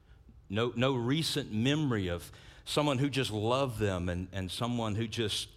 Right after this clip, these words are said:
put their arms around them and said, "Hey, I, I know you're struggling. I'm with you." And I know I, you've heard this, I've heard this. "Well, you know, religion is a private matter." Think about this.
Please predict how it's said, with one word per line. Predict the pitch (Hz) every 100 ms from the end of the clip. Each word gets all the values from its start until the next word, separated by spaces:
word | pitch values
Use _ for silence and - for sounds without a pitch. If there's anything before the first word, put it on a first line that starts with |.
| - - _
put | - -
their | 120 110
arms | 120 120 104
around | 101 107 117 104
them | 90 87
and | 82
said, | 80 92 87 78
"Hey, | - 98
I, | 95 82
I |
know | 98 101
you're | 87
struggling. | - - 95 85 82 76 76 -
I'm | 90 85
with | 80 -
you." | 71 78 - - - - - - - - - - - - -
And | 101
I | 120
know | 113 104 104
I, | 104 -
you've | 95 104 123
heard | - 139 131 110
this, | 123 120 -
I've | 104 104
heard | - 98 85
this. | 76 - - - - - - - - - -
"Well, | 104 127 131
you | 120
know, | 120 139 139 123 - - -
religion | - 92 107 185 147 135 113
is | 98
a | 87
private | - - 120 147 139 127
matter." | 107 90 73 - - - - - - - - - - - - - - - - - - - - -
Think | 135
about | 87 82 -
this. | 73 65 - -